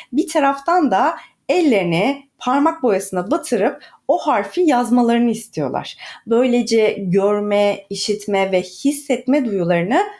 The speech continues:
aynı anda kullandırtarak öğrenmeyi hızlandırmaya çalışıyorlar.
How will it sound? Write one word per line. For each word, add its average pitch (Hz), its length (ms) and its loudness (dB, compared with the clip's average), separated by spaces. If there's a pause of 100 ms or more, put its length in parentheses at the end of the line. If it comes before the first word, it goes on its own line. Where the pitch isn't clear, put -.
(180)
aynı 269 280 2
anda 165 240 0
kullandırtarak 269 920 0
öğrenmeyi 220 600 0
hızlandırmaya 180 720 -2
çalışıyorlar. - 840 -10